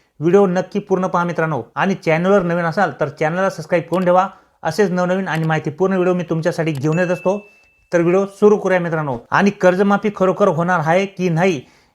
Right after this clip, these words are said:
याबाबत सत्यता काय आहे याविषयी सविस्तरपणे जाणून घेऊया.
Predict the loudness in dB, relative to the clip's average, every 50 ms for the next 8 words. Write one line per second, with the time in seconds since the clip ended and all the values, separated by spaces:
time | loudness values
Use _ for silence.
0 | _ -4 0 0 2 2 2 0 0 -2 -2 -2 -2 -2 0 -2 -2 0 0 -2
1 | 0 0 2 2 2 2 2 0 -2 -2 -6 -6 -4 -2 0 0 -2 -2 -4 -6
2 | -4 -2 -2 -2 -2 -2 -2 -2 -2 -2 -2 -4 -4 -6 -4 -2 0 0 0 0
3 | 0 0 0 0 0 -4